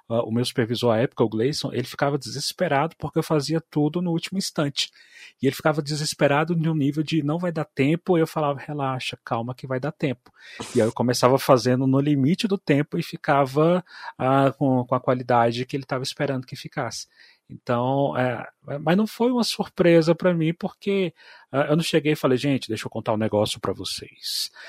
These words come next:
É, a, <laughs> na verdade, foi uma conversa natural e, e eu só tava tentando fazer com que eles entendessem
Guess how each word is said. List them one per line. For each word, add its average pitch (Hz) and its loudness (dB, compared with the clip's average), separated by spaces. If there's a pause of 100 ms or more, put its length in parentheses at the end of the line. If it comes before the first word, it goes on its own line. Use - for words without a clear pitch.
(120)
É, 107 -2
a, 113 4
<laughs> 123 0
na 127 2
verdade, 139 4
foi 185 6
uma 196 4
conversa 185 2
natural 170 2
e, 190 -2
e - -2
eu 170 0
só 180 0
tava 175 -4
tentando 175 -4
fazer 156 2
com 160 -4
que - -6
eles 170 -4
entendessem 170 -2